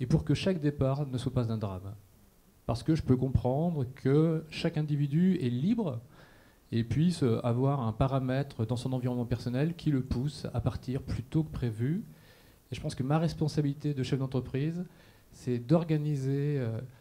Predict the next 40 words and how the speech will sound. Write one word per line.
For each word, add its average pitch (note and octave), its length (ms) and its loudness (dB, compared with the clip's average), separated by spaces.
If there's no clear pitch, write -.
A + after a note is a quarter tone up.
avec A2+ 340 -4
agilité D3 760 -2
pour C3 160 6
dire, C#3+ 160 2
voilà, C3+ 180 6
vous C3+ 200 0
êtes C3 200 0
libre D3 300 4
de B2 80 0
rester, A#2+ 560 0
je A#2 160 2
vais, B2+ 240 2
je A#2 100 -4
vais C#3+ 80 4
tout B3+ 220 4
faire F#3+ 320 0
pour B2 180 -2
que B2+ 60 -8
vous B2+ 80 -4
soyez C#3 260 0
heureux C#3+ 300 2
chez B2+ 180 -2
moi, D#3+ 360 0
mais A2 60 0
si F#3 140 0
vous F3 140 4
voulez D#3+ 200 6
partir, D#3 640 -2
ben, A#2 260 0
je A2 80 -2
l'accepterai B2 800 -2
volontiers, C3+ 800 0
mais E3+ 220 6
su-, F#3 320 -6
prévenez-moi F3+ 560 4
suffisamment D#3+ 680 2
à C#3+ 60 4
l'avance D3+ 460 2
pour D#3+ 220 2
que, D#3+ 200 4